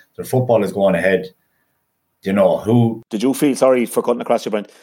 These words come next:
Speaker 2: did you feel at certain stages, we say, the early days or, you know,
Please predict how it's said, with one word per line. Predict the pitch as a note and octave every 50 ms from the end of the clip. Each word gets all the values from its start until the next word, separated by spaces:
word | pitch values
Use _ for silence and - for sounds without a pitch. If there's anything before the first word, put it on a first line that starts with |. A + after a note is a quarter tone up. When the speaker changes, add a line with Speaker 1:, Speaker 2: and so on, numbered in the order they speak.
| _ _ _ _ -
Speaker 2:
did | A2+ -
you | C#3+ C#3
feel | C3+ - D3+ D3+ D3+ C#3+
at | C3+ C3+
certain | - D3+ D3 D#3 - C#3
stages, | - - C#3 C#3 C3 B2+ A#2 A#2 A2 A2
we | G#2+
say, | - - A#2+ A#2 A2+ A2 G#2 F#2+ - - _ _ _ _ _ - -
the | - A2 A2 A2 A#2
early | A#2 A2+ A2
days | G#2 G#2+ G#2+ G#2+ G#2+ G#2+ F#2 G2+
or, | G2 F#2+ F#2
you | F#2 G2+ A2
know, | A#2 G#2+ - -